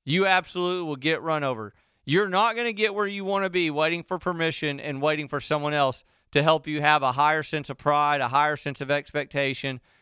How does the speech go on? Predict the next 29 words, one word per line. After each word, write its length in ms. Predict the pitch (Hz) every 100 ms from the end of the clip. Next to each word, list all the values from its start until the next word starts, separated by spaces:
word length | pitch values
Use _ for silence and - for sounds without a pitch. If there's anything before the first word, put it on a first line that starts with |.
| _
more 260 | 127 139 151
urgency, 680 | 147 143 127 139 - 135 131
and 100 | 123
all 140 | 123
that 140 | 120
other 200 | 120 117
stuff. 360 | 110 117 90 - _ _ _ _
Okay, 360 | 143 - 127 101 _ _ _
so 160 | - 147
then 540 | 196 254 226 208 196 _ _ _ _ _ _ _ _ _ -
we 140 | 156 165
get 180 | 190
to 100 | 175
patience. 680 | 160 196 240 - 139 - - _ _ _ _ _ _ -
Okay, 400 | 156 160 170 180 - _ _ _ _
how 420 | _ 190 233 302 277
do 180 | 190
you, 500 | 220 214 220 214 202 - _ -
uh, 220 | 151 147
have 380 | 160 180 180 175
this 180 | 151 139
high 340 | 151 175 190
sense 300 | 185 190 170
of 120 | 165
urgency 480 | 156 160 156 156 156
and 80 | 151
these 140 | 131 113
extreme 480 | 113 - 175 190
expectations 1040 | 185 160 - 151 - 156 156 - 131 113